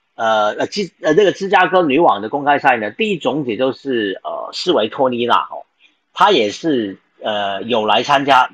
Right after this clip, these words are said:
这个比赛，她是世界排名第六，世界排名第六的，呃，乌克兰选手斯维托尼娜，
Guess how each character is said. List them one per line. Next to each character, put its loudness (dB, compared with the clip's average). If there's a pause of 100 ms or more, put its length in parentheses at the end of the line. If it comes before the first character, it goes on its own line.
这 -6
个 -6
比 -14
赛， -10
她 4
是 -2
世 -6
界 2
排 -2
名 -6
第 4
六， 4 (440)
世 -10
界 -2
排 2
名 -6
第 0
六 2
的， -12
呃， -8
乌 -6
克 -4
兰 0
选 -14
手 -20 (200)
斯 -12
维 -6
托 -6
尼 -4
娜， -6